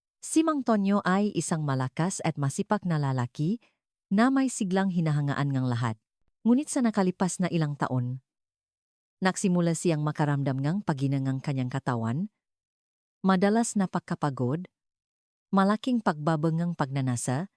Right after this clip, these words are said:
at ang kanyang relasyon sa kanyang asawa ay unti-unting lumalamig. Bagamat hindi niya sinasabi, ang malungkot na tingin at katahimikan ng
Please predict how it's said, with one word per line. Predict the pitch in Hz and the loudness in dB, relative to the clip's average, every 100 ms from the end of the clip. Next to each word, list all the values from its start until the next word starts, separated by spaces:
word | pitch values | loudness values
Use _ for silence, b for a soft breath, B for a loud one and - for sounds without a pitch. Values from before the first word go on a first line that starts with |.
| _ _ _ _ | _ _ _ _
at | 247 - | -2 2
ang | 220 220 | 0 2
kanyang | 214 214 196 | 2 2 2
relasyon | 185 175 160 190 175 | 4 2 2 2 2
sa | 170 - 247 | 0 -2 -2
kanyang | - 196 196 | 0 0 0
asawa | 165 - 147 131 120 127 | 0 2 2 2 0 -2
ay | - 220 | 0 2
unti-unting | - 202 220 180 165 170 | 2 2 2 0 -2 -2
lumalamig. | 151 151 143 131 127 120 117 _ _ _ _ _ | -2 0 0 0 0 -2 -4 _ _ _ _ _
Bagamat | 165 170 180 196 196 | 0 2 2 2 2
hindi | 208 208 226 | 0 2 2
niya | 214 | 2
sinasabi, | 196 185 165 160 135 120 117 - _ _ _ _ | 0 0 -2 -2 -2 -2 -6 -8 _ _ _ _
ang | 247 247 | 0 2
malungkot | 247 240 269 269 | 2 2 0 0
na | 247 | 0
tingin | 247 233 240 226 | 0 0 0 -2
at | |
katahimikan | - 208 202 190 190 - 185 185 | -2 0 0 0 0 0 0 2
ng | 196 277 | 0 -2